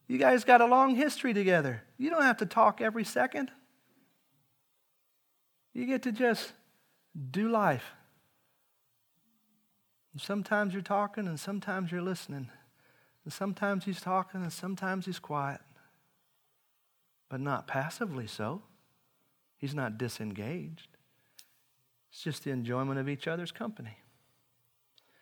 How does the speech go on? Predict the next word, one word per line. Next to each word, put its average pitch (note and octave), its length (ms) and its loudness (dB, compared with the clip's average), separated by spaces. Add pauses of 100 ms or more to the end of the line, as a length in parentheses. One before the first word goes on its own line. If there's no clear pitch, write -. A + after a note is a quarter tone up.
(2500)
Finally, C3+ 600 2